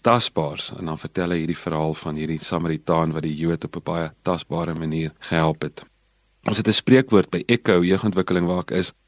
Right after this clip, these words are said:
Ons sê omgee word gespel M O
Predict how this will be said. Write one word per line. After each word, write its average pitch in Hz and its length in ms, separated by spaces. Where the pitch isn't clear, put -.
Ons - 260
sê 107 100
omgee 131 560
word 90 240
gespel 98 680
M 127 340
O 104 200